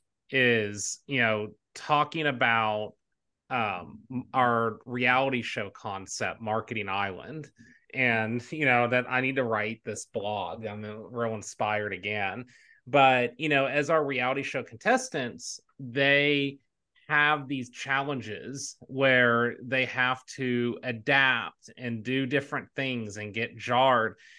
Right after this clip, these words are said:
Think in, on Marketing Island. So when they're on the island and they're having to market the island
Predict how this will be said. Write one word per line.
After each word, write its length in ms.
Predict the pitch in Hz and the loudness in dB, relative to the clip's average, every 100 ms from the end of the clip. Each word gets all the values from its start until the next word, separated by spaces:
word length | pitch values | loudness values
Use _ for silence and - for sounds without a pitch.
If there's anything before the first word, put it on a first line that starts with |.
| - - | -10 0
Think 220 | 165 190 | 0 0
in, 320 | 180 156 147 | -2 0 -2
on 200 | - 147 | 0 -2
Marketing 480 | 135 143 160 170 151 | 2 2 2 -2 -6
Island. 600 | 104 123 120 107 117 139 | -2 -2 -2 -4 -10 -8
So 160 | - | -4
when 100 | 127 | -2
they're 120 | 127 123 | 0 2
on 180 | 139 | 2
the 80 | 170 | 2
island 680 | 160 147 139 139 135 135 123 131 | 2 4 2 0 -4 -4 -8 -8
and 160 | 123 | -4
they're 80 | 123 | -2
having 480 | - 123 123 135 127 - | 2 2 2 -2 -6 -4
to 420 | 131 123 120 117 - _ _ | 0 2 0 -2 -10 _ _
market 640 | 131 131 151 160 160 139 143 | 2 6 6 6 2 2 -2
the 200 | 139 - | -8 -6
island 640 | 123 120 120 117 110 110 | -2 0 0 -2 -2 -6